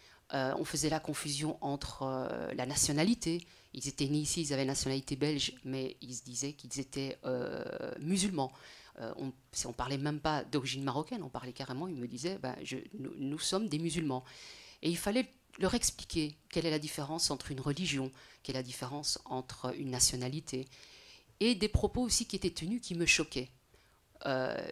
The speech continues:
sale juif, qui était complètement banal pour eux, et il leur a fallu expliquer tout un travail éducatif sur ces questions-là, mais où je vais me rendre compte aussi que toutes ces,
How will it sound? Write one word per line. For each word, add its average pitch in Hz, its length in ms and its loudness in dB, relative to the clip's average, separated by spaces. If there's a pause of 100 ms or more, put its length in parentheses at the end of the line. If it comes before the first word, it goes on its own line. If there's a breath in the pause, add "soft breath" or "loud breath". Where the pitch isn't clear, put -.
sale 127 300 2
juif, 135 420 -4 (160)
qui - 80 -8
était 127 240 -6 (380)
complètement 139 460 -2
banal 143 380 4 (180)
pour 139 220 2
eux, 196 60 0 (340 soft breath)
et 131 80 -4
il 123 40 -4
leur 135 140 -6
a 139 40 -8
fallu 135 300 -4
expliquer 147 560 -4 (260)
tout 143 160 -12
un 143 80 4
travail 139 500 2
éducatif 139 800 -4
sur - 180 -2
ces - 100 2
questions-là, 127 560 0 (380 loud breath)
mais 147 80 4
où 156 120 4
je 147 100 2
vais 156 100 4
me 143 80 2
rendre 135 240 0
compte 127 220 -4
aussi 196 360 -4
que 131 280 0 (120)
toutes - 220 -8
ces, 127 380 2